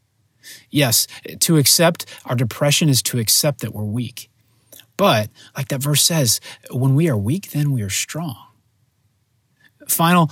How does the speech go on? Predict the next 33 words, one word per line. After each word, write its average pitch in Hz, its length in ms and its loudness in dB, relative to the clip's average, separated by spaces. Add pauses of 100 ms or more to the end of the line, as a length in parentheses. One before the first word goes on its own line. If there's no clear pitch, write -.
(160)
thing 127 440 2
Jesus 127 380 2
wants 127 220 0
us 131 80 0
to - 120 -4
do 120 200 2
when 117 140 2
we're 120 80 2
depressed, 127 520 -2 (400)
he - 160 -4
wants 160 220 4
us 139 80 0
to 117 100 -2
take 107 260 -6
action. 107 480 -10 (840)
In 139 120 4
Nehemiah 160 440 6
chapter 135 300 2
four, 120 360 2 (180)
Nehemiah 156 460 6
is 131 80 4
helping 160 380 4 (160)
the 143 100 2
people 160 300 4
rebuild 165 380 6
the 156 60 6
wall 151 280 6
around 143 220 6
Jerusalem. 120 580 0 (240)
But 147 160 4
he 170 60 6
gets 190 260 4 (200)
word 151 540 6